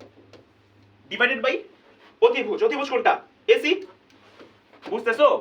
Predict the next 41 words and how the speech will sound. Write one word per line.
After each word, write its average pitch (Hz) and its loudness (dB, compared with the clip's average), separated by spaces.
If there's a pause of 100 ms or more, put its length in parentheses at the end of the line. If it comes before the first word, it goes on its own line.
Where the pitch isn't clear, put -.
(240)
নাকি 180 -10
সমস্যা 240 -2
হচ্ছে 226 -8
বলো? 196 2 (1160)
এবি 240 2
by 226 6 (360)
এসি। 226 0 (540)
এবির 294 -2
মান 302 -2
কত 254 0
দেওয়া 160 2
আছে - -14
স্যার? 208 2 (720)
তুমি 226 -8
চাইলে 294 6 (180)
এবি 269 0
ধরেই 240 0
কাজ 269 0
করতে 202 -4
পারো, 180 2 (440)
but 180 2
যেহেতু 240 -2
এখানে 254 -4 (120)
এবির 240 0
মান 269 2
বলে 247 4
দিছে, 233 -6 (320)
তাই 214 0 (100)
এবির 262 0
মান 254 0
নিতে 226 -4
হবে। - -2 (500)
যদি 240 4 (120)
এবির 247 0
মান 247 -2
বলে 247 4
না 202 6
দেয়, 110 -4 (260)
যদি 180 -4 (140)
এবির 208 -2
মান 226 0